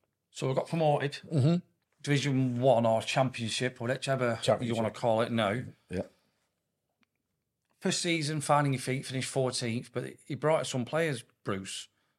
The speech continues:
Speaker 1: Thompson, Stevie Fullerton, Coyle, Avon Davidson, Jimmy Phillips.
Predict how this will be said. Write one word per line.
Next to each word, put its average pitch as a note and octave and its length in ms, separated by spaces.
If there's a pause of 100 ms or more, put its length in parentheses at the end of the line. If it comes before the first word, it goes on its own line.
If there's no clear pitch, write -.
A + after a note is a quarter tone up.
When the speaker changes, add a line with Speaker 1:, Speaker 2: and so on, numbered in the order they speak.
(140)
Speaker 1:
Thompson, B2+ 540
Stevie C#3 340
Fullerton, A#2 640
Coyle, A#2+ 400
Avon A#2 260
Davidson, A#2 580
Jimmy C3 220
Phillips. A#2+ 540